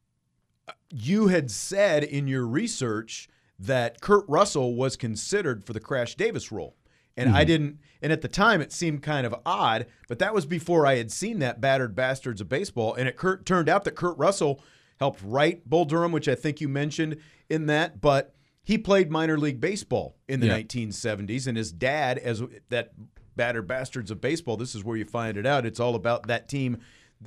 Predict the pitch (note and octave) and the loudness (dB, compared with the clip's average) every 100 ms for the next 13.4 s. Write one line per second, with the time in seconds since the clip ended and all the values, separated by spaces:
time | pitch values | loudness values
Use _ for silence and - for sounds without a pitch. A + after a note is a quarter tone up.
0 | B2 B2 - B2 B2 G#2+ - E3 D3+ A2+ | -6 -4 -2 -2 -2 -4 -4 -6 -4 -6
1 | G2 C3 A#2+ A#2 G#2+ F2 A#2 C#3+ - G2+ | -6 -6 -6 -6 -8 -6 -4 -4 -4 -8
2 | E2+ - A#2+ B2 B2 G2+ F3 - A#2 - | -8 -2 -2 2 0 0 -4 -4 -10 -8
3 | G#2+ F2+ - - A2 G#2 G2 - F#2 - | -8 -10 -16 -10 -8 -4 -6 -6 -10 -12
4 | _ - G2 G#2+ G2 F#2+ E2 E2 F2+ F2 | _ -10 -8 -6 -6 -8 -10 -10 -10 -8
5 | E2+ G2 A#2 C3 - G#2+ A2 B2+ B2+ B2+ | -6 -2 2 2 0 -2 2 2 2 0
6 | - G#3 G3 - D3+ D#3+ D3+ A2+ - - | -2 2 2 4 2 4 2 0 -4 -16
7 | - C#3+ C3 A#2+ C#3 C3 C#3 A#2+ A#2 A#2+ | 2 4 6 6 4 6 4 4 4 2
8 | G#2 A#2 C3 C#3+ A#2+ A#2 C3+ D#3 G2 A2 | 2 4 2 0 2 6 8 8 4 0
9 | G#2+ - A2+ - A2+ - A2+ G2+ G2+ G#2 | -2 0 0 2 0 4 4 6 4 4
10 | F#2+ F2 - B2 B2+ G#2 A2+ C#3+ A#2 - | 4 0 -2 0 0 2 2 4 2 6
11 | C#3+ D#3+ A2 G#2 F#2+ G#2+ - _ _ D#3+ | 6 6 4 2 2 2 0 _ _ 4
12 | B3+ G3 A2+ - F3 A#3+ D3 - D#3 B2+ | 6 4 -2 0 2 4 2 0 0 -2
13 | G#2 B2+ A2+ | 0 2 2